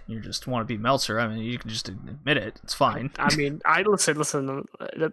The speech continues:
Speaker 2: th-, I aim high. I aim high for my dreams. Um,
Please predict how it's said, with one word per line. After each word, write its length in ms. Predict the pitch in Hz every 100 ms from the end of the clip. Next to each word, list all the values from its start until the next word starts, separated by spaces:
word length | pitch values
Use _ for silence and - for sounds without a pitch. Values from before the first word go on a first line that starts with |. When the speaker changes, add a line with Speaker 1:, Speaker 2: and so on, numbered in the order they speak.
| -
Speaker 2:
th-, 120 | - -
I 200 | 180 202
aim 160 | 220
high. 380 | 185 185 156 135
I 100 | 139
aim 200 | 165 175
high 280 | 147 156 135
for 120 | 127 147
my 120 | 135
dreams. 640 | 135 135 135 156 - - - _ - - -
Um, 500 | 190 165 143 139